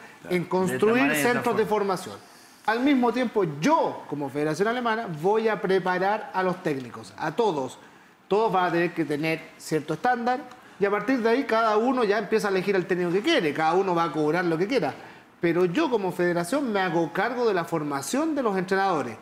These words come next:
Speaker 2: para que después los entrenadores, cuando vayan a todos los clubes, a las divisiones inferiores,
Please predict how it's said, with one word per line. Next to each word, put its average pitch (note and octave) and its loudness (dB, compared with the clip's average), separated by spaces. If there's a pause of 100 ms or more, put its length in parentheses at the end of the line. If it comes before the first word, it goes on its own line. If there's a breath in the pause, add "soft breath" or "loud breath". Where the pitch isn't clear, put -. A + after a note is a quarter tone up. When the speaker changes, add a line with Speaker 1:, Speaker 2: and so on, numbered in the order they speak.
(380 loud breath)
Speaker 2:
para E3 0
que E3+ 0
después F3 2
los A#3 2
entrenadores, F3 -2
cuando C#3 -4
vayan G#3 0
a C#3 -2
todos A3+ 0
los A#3+ 0
clubes, B3 2
a - -2
las C#3 -4
divisiones D3+ 0
inferiores, C4 0